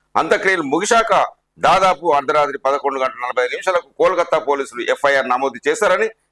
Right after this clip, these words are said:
ఇది అత్యంత దిగ్భ్రాంతికరమైన వాస్తవం అని సుప్రీంకోర్టు దృష్టికి తెచ్చింది.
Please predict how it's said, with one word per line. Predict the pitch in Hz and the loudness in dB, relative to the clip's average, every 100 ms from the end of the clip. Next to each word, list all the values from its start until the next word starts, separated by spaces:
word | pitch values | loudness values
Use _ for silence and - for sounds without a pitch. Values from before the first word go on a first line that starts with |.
| 127 | -4
ఇది | 156 143 | 0 0
అత్యంత | - 190 175 165 127 - _ - 90 131 | 0 -2 0 -2 -2 -6 _ -20 -16 -4
దిగ్భ్రాంతికరమైన | 147 127 190 208 196 170 160 151 143 123 | -4 2 2 2 2 0 0 -2 -2 2
వాస్తవం | 170 196 165 165 135 | 0 0 -4 -2 -2
అని | 123 - | -6 -14
సుప్రీంకోర్టు | 113 143 135 123 - 98 | -8 -8 -2 -4 -4 -10
దృష్టికి | 107 - 95 98 87 _ _ - | -10 -10 -6 -6 -6 _ _ -4
తెచ్చింది. | 117 110 110 107 | -4 -2 -2 0